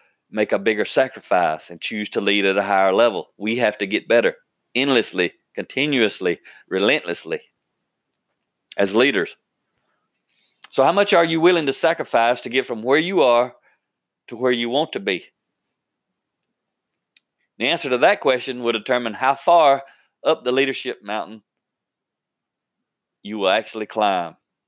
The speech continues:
and how many, if any, you will help climb to the top. See, getting to the top of the leadership mountain, that's not the goal. It's the goal for you, but that's about success.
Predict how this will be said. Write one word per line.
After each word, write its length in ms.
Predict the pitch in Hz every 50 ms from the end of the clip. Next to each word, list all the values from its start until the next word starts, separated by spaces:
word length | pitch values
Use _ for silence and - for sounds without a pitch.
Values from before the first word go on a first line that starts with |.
| _ _
and 140 | - 90 95
how 180 | 101 127 127 127
many, 460 | 131 147 185 208 185 147 139 143 - _ _ _ _ _ _ _ _ _ _ _ _ _ _ _ _ _ _ -
if 180 | 107 117 -
any, 400 | 156 185 233 233 190 147 151 - _ _ _ _ _ _ _ _ _ _ _ _ _ _ _ _ _ _ _ _ _ _
you 180 | _ 104 113 120
will 100 | 123 123
help 420 | 107 107 120 123 113 - _ _ _ _ _ -
climb 300 | - 117 110 110 104 98
to 100 | - 107
the 100 | 92 92
top. 460 | - - 107 98 82 - - _ _ _ _ _ _ _ _ _ _ _ _ _ _ _ _ _ _ _ _ _ _ _ _ _ _ _ _ _ _ _ _ _ -
See, 140 | - 170 165
getting 240 | 160 175 202 196 185
to 100 | 202 196
the 100 | 180 170
top 280 | - 180 185 180 175
of 60 | 180 151
the 80 | 147
leadership 480 | 147 151 170 185 170 - - 170 143 139
mountain, 360 | 160 175 185 175 160 160 139 -
that's 220 | - 190 185 -
not 180 | 202 202 190 -
the 60 | 190
goal. 460 | 170 180 202 226 214 190 143 107 - _ _ _ _ _ _ _ _ _ _ _ _ _ _ _ _ _ _ _ _ _ _ _ _ _ _ -
It's 140 | 160 185 -
the 80 | -
goal 260 | 156 160 170 160 156 147
for 140 | - 120
you, 400 | 107 117 165 240 262 226 190 180 - _ _ _ _ _ _ _ _ _ _ _ _ _ _ _ _ _ _ _ _ _ _ _ _ _ _ _ _ _ _ _ _
but 80 | 117
that's 220 | 120 147 175 - 165
about 260 | 135 156 143 131 123
success. 720 | - - 110 - - - 202 214 202 127 95 - - -